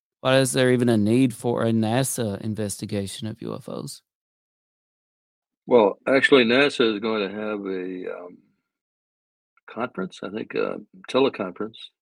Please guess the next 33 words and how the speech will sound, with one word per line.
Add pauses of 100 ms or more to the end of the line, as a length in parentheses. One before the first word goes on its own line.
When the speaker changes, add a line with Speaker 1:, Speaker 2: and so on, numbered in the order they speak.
(400)
Speaker 2:
I
think
it's (100)
soon, (220)
uh,
this
weekend,
maybe. (960)
Uh,
you
might
wanna
check
up
on
that,
where, (180)
where
they're
gonna
talk
about
U
A
P,
but, (120)
um, (720)
I
think
they're
one
of
the,